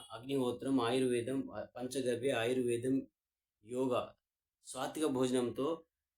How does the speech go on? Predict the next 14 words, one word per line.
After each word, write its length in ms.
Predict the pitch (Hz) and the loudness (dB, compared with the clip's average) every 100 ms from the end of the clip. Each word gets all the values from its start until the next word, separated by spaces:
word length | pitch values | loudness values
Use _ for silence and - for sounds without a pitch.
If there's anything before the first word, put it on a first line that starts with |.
| _ 120 | _ -6
ఎలాంటి 360 | 131 156 160 | -2 2 4
రోగాలైనా 560 | 143 139 131 127 127 139 | 6 6 4 4 4 2
వంద 220 | 113 120 | 2 0
శాతం 400 | 123 117 110 117 | 0 -2 -2 -4
తగ్గుతాయి. 440 | 110 107 104 127 | -4 -6 -6 -4
నేను 140 | 127 113 | -2 -2
సైంటిస్ట్గా, 560 | 110 110 113 - 131 | -2 -4 -4 -6 -6
డాక్టర్గా, 480 | 110 107 104 113 117 | -4 -4 -4 -6 -6
పురోహితునిగా 840 | 110 107 117 120 120 113 120 139 - _ _ _ _ _ | -6 -8 -6 -6 -4 -2 -2 -2 -6 _ _ _ _ _
ప్రజలను 300 | 117 131 156 | -6 0 2
కాపాడుతూ, 760 | 139 127 127 123 - 147 165 - _ _ - | 4 2 2 -2 -2 -6 -6 -6 _ _ -20
ఇప్పుడు 480 | - 139 156 - - _ | -10 -4 -4 -4 -12 _
ఇన్ఫెర్టిలిటీ, 800 | 143 165 156 151 131 131 104 - _ - | -4 -4 0 -2 0 -2 -2 -6 _ -14
పురుషులకు 720 | 139 151 151 143 156 190 190 | -8 -4 -2 -2 0 -2 -2